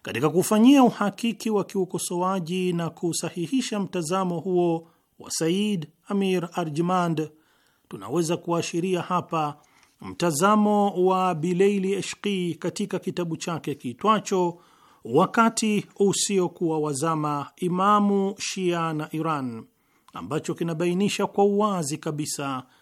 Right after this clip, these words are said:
taathira za mapambano ya Karbala na mafunzo yaliyomo ndani yake kwa mapinduzi ya Iran, ambapo mwana nadharia huyo anasema: kuna mfungamano kati ya mapinduzi ya Iran na mapambano ya Karbala.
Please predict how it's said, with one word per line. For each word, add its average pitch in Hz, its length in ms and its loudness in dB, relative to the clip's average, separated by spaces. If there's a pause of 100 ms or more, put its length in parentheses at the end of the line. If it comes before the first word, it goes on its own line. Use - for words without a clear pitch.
(340)
taathira 170 580 -2
za 160 140 0
mapambano 175 680 0
ya 180 120 -2
Karbala 180 760 0 (420)
na 101 100 -14
mafunzo 180 540 0
yaliyomo 190 480 0
ndani 175 280 -2
yake 170 440 -2
kwa - 160 0
mapinduzi 147 580 -2
ya 143 140 -8
Iran, 165 440 2 (540)
ambapo 160 400 -2
mwana 240 440 6
nadharia 180 520 0
huyo 151 320 -2
anasema: 165 640 0 (480)
kuna 269 220 10
mfungamano 220 640 4
kati 202 360 0
ya 196 60 0
mapinduzi 180 560 -2
ya 175 160 -4
Iran 170 580 0
na 175 120 -2
mapambano 151 640 -2
ya 127 120 -8
Karbala. 117 760 -8